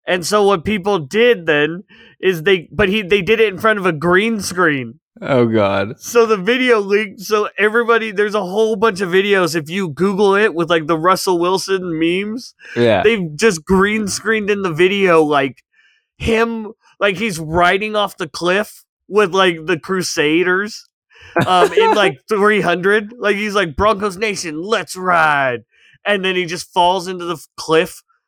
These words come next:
Speaker 1: Um, you know, the thing with, what was that movie, The three hundred, when he kicks him in the cliff?
Speaker 2: Right, right.
Speaker 1: Um,
Speaker 2: The Persian.
Speaker 1: yeah, there's, like, there's, like, a fire behind him and stuff. He's like, "Broncos Nation, let's ride," with, like, fires burning behind him.
Speaker 2: I'm watching it. I'm watching it right now.
Speaker 1: <laughs>
Speaker 2: One more time, one more
Speaker 1: Yeah.
Speaker 2: time.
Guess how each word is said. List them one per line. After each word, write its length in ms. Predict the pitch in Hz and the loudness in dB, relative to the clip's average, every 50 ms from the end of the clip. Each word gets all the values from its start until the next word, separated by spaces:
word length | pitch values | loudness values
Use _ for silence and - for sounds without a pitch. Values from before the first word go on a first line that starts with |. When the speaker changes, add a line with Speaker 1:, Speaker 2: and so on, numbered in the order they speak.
| _ _ - | _ _ 0
Speaker 1:
Um, 400 | 170 175 165 156 156 151 151 151 151 | 2 4 4 4 2 0 -2 -4 -4
you 120 | 175 196 202 | -4 -2 0
know, 180 | 196 190 180 | 0 0 0
the 140 | 165 165 165 | 0 0 0
thing 180 | 147 180 170 170 | 0 -2 -2 0
with, 160 | 170 160 160 _ - | 0 -2 -2 _ -4
what 140 | 180 196 208 | -2 0 0
was 140 | 208 185 | 2 2
that 160 | 180 202 190 170 | 0 -2 -2 -2
movie, 260 | 170 180 180 165 165 | -2 -4 -4 -4 -2
The 100 | 165 170 | -4 -2
three 180 | 160 190 185 170 | 0 2 2 2
hundred, 220 | 165 165 170 180 | 2 2 0 0
when 100 | 170 165 | 0 0
he 100 | 156 131 | -2 -2
kicks 320 | - - 165 165 156 - - | -6 -6 -8 -8 -8 -8 -8
him 80 | 165 | -8
in 60 | 165 156 | -6 -6
the 80 | 156 139 | -6 -4
cliff? 300 | 147 151 147 160 190 240 _ _ _ _ _ - | -2 -2 0 -2 -2 -4 _ _ _ _ _ -2
Speaker 2:
Right, 260 | 123 131 131 123 117 117 | 2 2 4 4 4 2
right. 120 | 117 - - - - | 2 0 -4 -4 0
Speaker 1:
Um, 320 | - 214 220 214 190 - _ | 2 4 4 2 0 -6 _
Speaker 2:
The 80 | - 104 | -16 -6
Persian. 320 | - 135 139 139 240 233 214 | -2 0 2 4 4 2 4
Speaker 1:
yeah, 20 | |
there's, 180 | 208 240 240 220 | 4 2 2 2
like, 160 | 233 226 226 _ _ _ _ _ _ - - _ _ - | 0 -2 -2 _ _ _ _ _ _ -20 -20 _ _ 0
there's, 180 | 220 220 226 208 | 0 2 2 2
like, 120 | 226 190 | 0 0
a 80 | 190 175 | -2 -4
fire 420 | - - - 165 170 175 180 185 | -4 -2 0 2 2 2 2 0
behind 440 | 185 185 190 185 185 180 185 185 185 | 0 0 2 2 2 2 0 0 -4
him 140 | 196 190 190 | -6 -6 -6
and 80 | 196 165 | -8 -6
stuff. 300 | 170 196 196 190 190 196 | -4 -4 -4 -2 -2 -2
He's 100 | 190 175 | -2 0
like, 180 | 175 160 139 - | -2 -2 -2 0
"Broncos 360 | 196 196 202 180 190 180 170 | 0 0 0 0 -2 -4 -4
Nation, 300 | 180 180 165 151 151 139 | -4 -6 -6 -6 -8 -8
let's 260 | 143 156 143 135 - | -6 -6 -6 -8 -10
ride," 640 | 135 135 151 165 165 160 151 143 131 123 120 120 107 113 | -8 -2 0 2 2 4 2 2 0 0 -2 -4 -6 -6
with, 160 | 143 151 139 | -6 -4 -2
like, 160 | 151 143 131 | -2 -4 -4
fires 520 | - - - - 147 147 156 156 165 170 147 | -8 -8 -4 0 0 2 2 2 0 -2 -4
burning 360 | 139 147 170 175 175 170 160 | -2 -2 0 0 0 -2 -4
behind 340 | 160 156 165 165 165 165 165 | -4 -2 -2 -2 -2 -2 -2
him. 80 | 180 175 | -2 -2
Speaker 2:
I'm 100 | 143 147 | 0 2
watching 380 | 147 151 156 160 - - 151 | 4 4 4 2 0 -2 -6
it. 120 | 123 104 - | -6 -6 -6
I'm 100 | 110 127 | -4 -2
watching 300 | 135 147 147 139 - 135 | 0 2 0 0 0 -2
it 40 | 123 | -2
right 120 | 120 120 123 | 0 0 2
now. 140 | 127 120 - | 0 0 2
Speaker 1:
<laughs> 200 | - 466 - - | 2 2 2 2
Speaker 2:
One 160 | - - - | 0 0 0
more 80 | - 151 | 0 -2
time, 240 | - 269 165 170 175 | 0 0 -2 0 0
one 100 | 175 170 | 2 2
more 80 | 165 160 | 2 2
Speaker 1:
Yeah. 60 | - | 2
Speaker 2:
time. 280 | 170 175 202 196 190 | 2 2 0 -2 -6